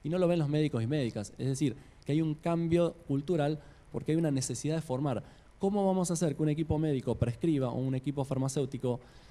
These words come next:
eh, fabrique esos preparados magistrales a lo que apunta la ley también, eh, en definitiva, la de cannabis medicinal,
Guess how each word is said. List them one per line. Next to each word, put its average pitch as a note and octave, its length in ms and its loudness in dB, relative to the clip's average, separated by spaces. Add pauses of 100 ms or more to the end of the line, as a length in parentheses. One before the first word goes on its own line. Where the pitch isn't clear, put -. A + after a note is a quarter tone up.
(140)
eh, - 180 -6 (120)
fabrique D3 520 2
esos B2+ 220 -2
preparados B2 480 0
magistrales A#2+ 640 0
a G#2+ 60 0
lo G#2 140 0
que A2+ 80 -2
apunta C3+ 400 0
la A#2 100 -2
ley B2 240 0
también, A2 480 -2 (260)
eh, G#2 460 -6
en G2+ 140 -6
definitiva, A2+ 500 0
la G2 80 -6
de F#2+ 140 -6
cannabis A2+ 400 -2
medicinal, C#3+ 500 -2